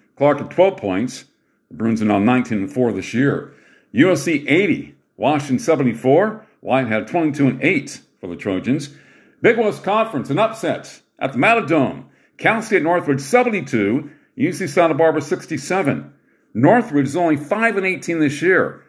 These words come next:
two and ten in conference play, but they got the victory. Wright had twenty-two and five for them.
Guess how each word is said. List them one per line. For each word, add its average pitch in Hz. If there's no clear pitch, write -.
two 233
and 175
ten 170
in 95
conference 139
play, 151
but 95
they 123
got 139
the -
victory. 95
Wright 135
had 92
twenty-two 143
and 110
five 156
for 95
them. 98